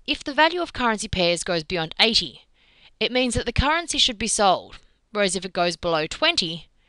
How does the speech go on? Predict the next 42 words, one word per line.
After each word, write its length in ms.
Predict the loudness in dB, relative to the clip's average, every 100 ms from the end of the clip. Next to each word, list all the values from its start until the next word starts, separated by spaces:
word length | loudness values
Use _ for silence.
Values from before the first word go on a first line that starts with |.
| _ -10
it 120 | -4
means 180 | -4 -2
the 80 | -2
currency 340 | 2 2 0
should 180 | -2 -2
be 80 | -8
purchased. 680 | 0 2 2 -4 -4 -4 -6 _ _ _ _ -20 -20 -8
Momentum 460 | -4 0 0 0 0
oscillators 680 | 0 0 0 0 0 -8 -6
can 140 | -4
also 260 | -2 -2 -2
be 120 | -6
used 500 | -4 -4 -4 -8 -4
to 160 | -4 -2
interpret 400 | 0 0 0 -2
market 400 | 2 2 0 -2
trends 540 | 2 2 0 -10 -10 -12 -20 -20 -6
in 80 | -2
the 140 | 0 4
foreign 220 | 6 6
exchange 440 | 0 0 0 -2 -4
industry, 540 | -4 -4 -2 -2 -4 -20 _ _ -20 -6 -2
in 100 | 0
that 120 | 0
certain 380 | 2 4 2 -2
indicators 640 | -4 -4 0 0 0 -4
can 160 | -8
be 80 | -6
used 320 | -6 -4 0
to 100 | 2
tell 340 | 2 2 2 0
when 200 | -2 -4
it 120 | -4
is 100 | -6
the 60 | -4
best 320 | -2 0 0
time 240 | 0 0
to 80 | -2
buy 280 | 2 4 4
or 80 | 0
sell 180 | -2
currency. 640 | -2 0 0 -2 -8 -10